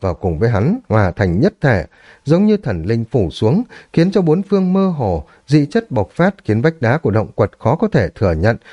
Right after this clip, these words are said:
xuất hiện dấu hiệu phân giải. Giờ khắc này, bốn phía thay đổi bộ dáng, thân núi hóa thành nấm mồ, cỏ cây hóa thành hài cốt, hang động đã thành một cái đầu lâu cực lớn.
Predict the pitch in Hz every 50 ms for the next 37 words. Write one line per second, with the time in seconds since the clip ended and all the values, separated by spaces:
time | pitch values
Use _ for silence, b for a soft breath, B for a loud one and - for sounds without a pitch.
0 | B B B - - 233 202 190 151 104 101 101 113 147 170 165 139 - - -
1 | - 139 123 113 107 123 104 90 78 - - _ _ _ B B B B B B
2 | - 143 151 151 - 226 226 - 139 131 123 117 113 120 117 147 185 - - 113
3 | 117 147 160 - 151 135 127 120 110 90 71 - 101 110 110 - 104 107 107 117
4 | 160 233 262 - _ _ _ - 190 190 180 160 147 135 135 180 214 175 117 110
5 | 151 190 - 151 104 80 78 90 101 143 202 214 170 123 98 85 76 B B B
6 | B B B _ 139 123 120 - - 185 190 180 165 156 180 196 - 143 101 82
7 | 82 98 98 87 78 - - 160 190 190 - b b b b b b - 143 135
8 | 135 127 127 127 117 - - 113 113 120 147 - 151 120 92 87 80 73 - 131
9 | 131 123 101 76 69 92 113 113 110 - - 117 101 - 98 104 107 123 185 254